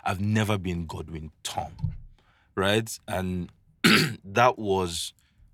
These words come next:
what I needed to happen at that time. It was because your, your biggest earner just walks away,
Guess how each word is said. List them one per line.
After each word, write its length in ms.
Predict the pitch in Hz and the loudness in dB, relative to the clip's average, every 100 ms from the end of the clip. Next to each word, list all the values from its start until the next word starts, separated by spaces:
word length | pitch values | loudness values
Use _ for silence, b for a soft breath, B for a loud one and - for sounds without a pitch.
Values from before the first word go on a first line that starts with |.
| _ _ _ | _ _ _
what 280 | 95 95 98 | 2 2 4
I 120 | 85 | 0
needed 420 | 82 87 85 87 - | -2 -4 0 -2 -2
to 80 | |
happen 380 | 78 82 - 85 | -8 -8 -6 -8
at 160 | 73 76 | -8 -6
that 200 | 76 - | -8 -8
time. 340 | - 76 73 | -6 -6 -4
It 40 | 82 | -2
was 320 | 90 87 - B - | -2 -2 -6 B -6
because 300 | 110 123 107 | 4 4 4
your, 240 | 110 110 107 | 4 4 4
your 160 | 107 107 | 4 2
biggest 340 | 87 120 120 - | 4 4 4 2
earner 420 | 104 92 82 80 _ | 0 0 -4 -8 _
just 200 | 117 - | -6 -4
walks 260 | 87 80 - | -2 -2 -4
away, 380 | 78 78 78 | -4 -4 -4